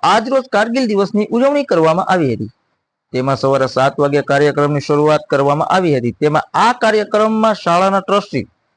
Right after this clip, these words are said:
શ્રી લાલજી સર, ગુજરાતી માધ્યમના આચાર્ય શ્રી બીનાબેન પરમાર, એન સી સીના ઓફિસર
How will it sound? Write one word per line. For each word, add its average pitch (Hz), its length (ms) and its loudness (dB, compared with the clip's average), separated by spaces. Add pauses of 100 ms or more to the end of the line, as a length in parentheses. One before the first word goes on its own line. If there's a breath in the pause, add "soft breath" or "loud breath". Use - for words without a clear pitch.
(300)
શ્રી 254 240 0
લાલજી 226 380 2
સર, 233 180 0
ગુજરાતી 190 500 0
માધ્યમના 190 640 0
આચાર્ય 196 420 2
શ્રી 185 240 0
બીનાબેન 175 380 0
પરમાર, 180 380 0 (100)
એન 180 200 2
સી 208 140 -4
સીના 208 300 0
ઓફિસર 185 440 0